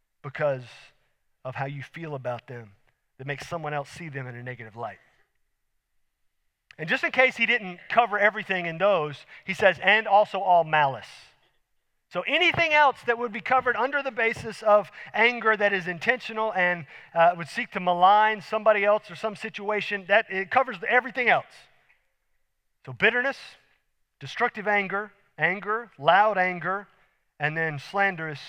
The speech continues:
anger and malice. He says, "Put all of that away. Unplug the power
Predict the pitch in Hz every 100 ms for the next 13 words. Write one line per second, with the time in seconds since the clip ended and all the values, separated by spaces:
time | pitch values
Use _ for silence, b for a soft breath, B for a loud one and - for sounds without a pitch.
0 | - b b 151 143 143 156 143 143 165
1 | 160 123 107 170 170 - 311 - 240 302
2 | 320 320 302 247 226 226 226 190 214 208
3 | 160 117 - _ B B - 202 277 -
4 | 285 302 208 208 - 233 277 277 180 147
5 | 120